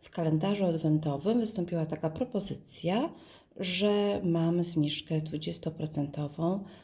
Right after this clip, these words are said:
na wszystkie zestawy, mm, w katalogu osiemnastym. Czyli to, y, jest tutaj tanie czterdzieści procent od tych cen,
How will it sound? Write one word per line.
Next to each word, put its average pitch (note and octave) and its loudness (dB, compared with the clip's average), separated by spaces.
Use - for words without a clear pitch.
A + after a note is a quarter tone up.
na B3 -2
wszystkie - -4
zestawy, D3+ -2
mm, D#3+ 2
w D#3 -8
katalogu D#3 -6
osiemnastym. - -8
Czyli C4 -6
to, A#3 -6
y, F3 0
jest E3 -4
tutaj E3 -6
tanie D#3+ -2
czterdzieści D#3 -10
procent D#3+ -4
od E3+ -10
tych - -10
cen, D#3+ -2